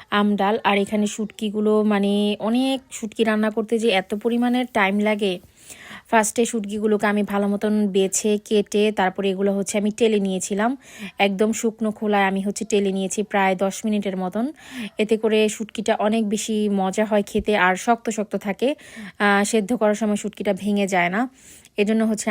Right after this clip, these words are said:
আমি শুকনো খোলায় টেলে নিয়েছি। তারপরে প্রায় ছয় থেকে সাতবার পানি চেঞ্জ করে করে করে করে আমি হচ্ছে শুটকিগুলো ধুয়ে নিয়েছিলাম। আহ, শুটকি হচ্ছে এমন একটা খাবার, এটা হচ্ছে সবাই রান্না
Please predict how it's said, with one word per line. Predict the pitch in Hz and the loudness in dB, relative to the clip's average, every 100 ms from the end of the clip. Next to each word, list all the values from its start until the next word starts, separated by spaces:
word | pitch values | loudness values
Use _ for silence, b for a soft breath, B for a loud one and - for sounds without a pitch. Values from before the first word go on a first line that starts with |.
| 196 | -2
আমি | 196 | -2
শুকনো | 226 214 214 | -4 -4 -4
খোলায় | 202 208 202 | 0 2 2
টেলে | 208 196 196 | 2 0 0
নিয়েছি। | 202 202 - 247 | 0 -2 -2 0
তারপরে | 214 190 - 214 | 2 2 0 -2
প্রায় | 208 214 214 220 220 | 0 2 4 4 0
ছয় | 220 208 214 | 0 -2 -2
থেকে | 214 | -4
সাতবার | 208 190 180 208 202 202 | -2 -2 0 0 0 0
পানি | 190 196 | -2 -2
চেঞ্জ | 208 202 - | -2 -4 -4
করে | 202 196 | -4 -2
করে | 208 196 | -2 -4
করে | - 196 190 | -2 -2 -2
করে | 208 311 B B B 202 208 | -2 -2 B B B -6 -2
আমি | 214 | 0
হচ্ছে | 208 214 | 0 -2
শুটকিগুলো | 220 214 220 196 220 | -6 -6 -4 0 0
ধুয়ে | 196 202 190 | 2 0 0
নিয়েছিলাম। | 185 180 - 175 185 - _ _ _ B B B B - | -2 -4 -4 -4 -6 -12 _ _ _ B B B B -2
আহ, | 233 233 | 0 2
শুটকি | 240 247 - 247 | 0 -4 -2 2
হচ্ছে | 240 233 | 2 2
এমন | 233 220 214 | 0 2 -2
একটা | 226 - | -4 -2
খাবার, | 220 202 208 208 | -2 2 2 0
এটা | 202 220 | -2 -2
হচ্ছে | 214 240 | -4 -4
সবাই | 247 208 214 | -2 0 2
রান্না | 208 196 190 | 2 0 -2